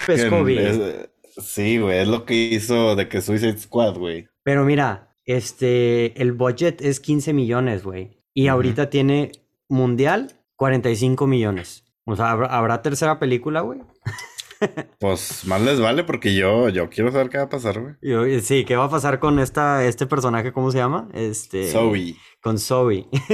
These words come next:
Speaker 1: <laughs> Oye, mm, pero, mm, no sé si me quieras platicar un poquito de lo que pi-, ¿quieres platicar primero, hacer como un quick review de la primera película y luego ya entramos a lo de esta o directo a esta?
Speaker 2: Yo, yo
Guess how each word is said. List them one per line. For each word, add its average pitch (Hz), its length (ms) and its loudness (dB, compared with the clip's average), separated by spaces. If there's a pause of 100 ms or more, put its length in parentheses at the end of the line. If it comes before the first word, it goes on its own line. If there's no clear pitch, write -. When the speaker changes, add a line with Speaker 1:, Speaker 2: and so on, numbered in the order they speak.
(120)
Speaker 1:
<laughs> - 380 -14
Oye, 151 400 4
mm, 113 340 0 (300)
pero, 156 340 4
mm, 135 380 2 (380)
no 160 80 2
sé 165 40 4
si 202 80 4
me 196 100 4
quieras 165 200 2
platicar 147 280 0
un 156 100 2
poquito 147 500 2
de 123 320 4
lo 120 160 0
que 123 80 -2
pi-, 127 180 -2 (320)
¿quieres 202 240 2
platicar 160 400 -2
primero, 175 580 0
hacer 135 240 0
como 180 180 2
un 170 140 0
quick 165 220 0
review 156 240 2
de 165 80 4
la 156 160 2
primera 123 340 0
película 170 600 -2 (180)
y 131 140 -2
luego 123 220 4
ya 147 100 4
entramos 143 480 2
a 120 160 2 (180)
lo 120 340 0
de 117 180 2
esta 233 260 -4 (400)
o 113 160 2
directo 123 380 0
a 120 100 0
esta? 101 260 -10 (440)
Speaker 2:
Yo, 95 280 0
yo 95 240 2